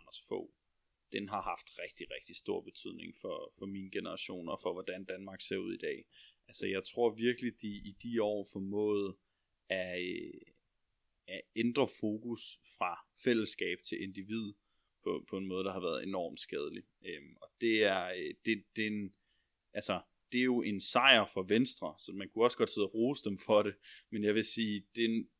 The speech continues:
det er i hvert fald noget af det værste, fordi det har så stor betydning for den udvikling, der er kommet, og for hvordan vores samfund ser ud i dag, og hvordan rigtig mange mennesker tænker. Øhm, det, det synes jeg er enormt trist.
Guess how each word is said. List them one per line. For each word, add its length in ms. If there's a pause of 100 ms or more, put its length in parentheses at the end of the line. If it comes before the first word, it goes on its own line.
(120)
det 80
er 40
i 20
hvert 180
fald 140
noget 160
af 60
det 160
værste, 400
fordi 220
det 140
har 180
så 140
stor 240
betydning 640
for 120
den 260
udvikling, 520
der 60
er 40
kommet, 400 (380)
og 120
for 120
hvordan 340
vores 140
samfund 400
ser 160
ud 180
i 40
dag, 180
og 40
hvordan 280
rigtig 220
mange 180
mennesker 300
tænker. 400 (480)
Øhm, 340 (200)
det, 440
det 120
synes 260
jeg 380
er 40 (200)
enormt 340
trist. 400